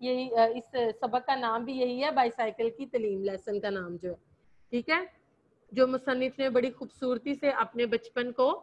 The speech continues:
मजाहिया लहजे में बचपन के एक वाक़े को बयान किया है, ठीक है। अब सब बच्चे अपनी copies निकालिएगा।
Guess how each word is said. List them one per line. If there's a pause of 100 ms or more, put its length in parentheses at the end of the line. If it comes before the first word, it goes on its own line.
(280)
मजाहिया
लहजे
में
बचपन
के
एक
वाक़े
को
बयान
किया
है,
ठीक
है। (440)
अब
सब
बच्चे
अपनी
copies
निकालिएगा।